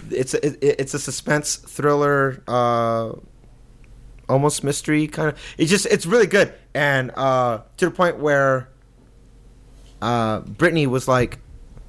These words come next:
she didn't wanna watch it, and at, near the end, she's like, like, "Wait, let's, okay, let's see how it ends." And then, um,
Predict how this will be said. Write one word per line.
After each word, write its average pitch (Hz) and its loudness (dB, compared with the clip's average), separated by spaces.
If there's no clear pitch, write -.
she 143 -4
didn't 160 2
wanna 156 2
watch 135 0
it, 190 -2
and 127 -4
at, 127 -2
near 135 0
the 135 -2
end, 139 -2
she's - -8
like, 123 2
like, 123 0
"Wait, 147 2
let's, - -4
okay, 135 2
let's 131 0
see 151 0
how 143 2
it 143 2
ends." 135 0
And 113 -8
then, 120 -4
um, 107 -6